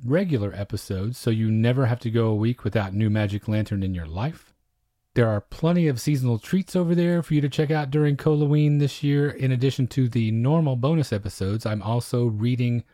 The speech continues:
Algernon Blackwood's The Willows in four parts.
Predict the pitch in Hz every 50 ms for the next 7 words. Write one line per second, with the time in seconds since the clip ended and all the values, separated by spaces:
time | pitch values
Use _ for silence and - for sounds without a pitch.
0 | _ _ - 117 120 123 120 123 123 120 120 117 110 127 123 127 123 - - 135
1 | 131 120 120 120 139 127 123 147 180 165 131 104 95 90 90 87 98 95 95 92
2 | - - 101 90 85 - - 95 - - _ - - -